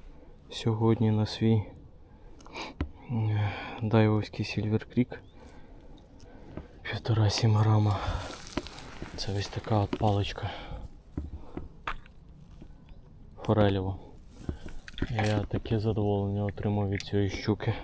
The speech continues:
Ну, тут десь біля кіло, напевно. Щучка дуже достойна, як для цієї вудки. Трофей. Бомба.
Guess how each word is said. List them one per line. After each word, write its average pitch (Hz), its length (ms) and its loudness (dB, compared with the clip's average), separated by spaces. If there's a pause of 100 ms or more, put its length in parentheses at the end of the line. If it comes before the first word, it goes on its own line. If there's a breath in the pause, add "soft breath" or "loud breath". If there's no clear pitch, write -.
(960 loud breath)
Ну, 113 120 4
тут 107 220 0
десь 110 200 2
біля 131 220 10
кіло, 110 360 6
напевно. 101 560 4 (3000 loud breath)
Щучка - 380 0
дуже 120 300 2
достойна, 104 560 2
як 107 140 4
для 107 140 0
цієї 120 280 6
вудки. 113 440 4 (800 loud breath)
Трофей. 131 480 4 (1200 loud breath)
Бомба. 101 320 8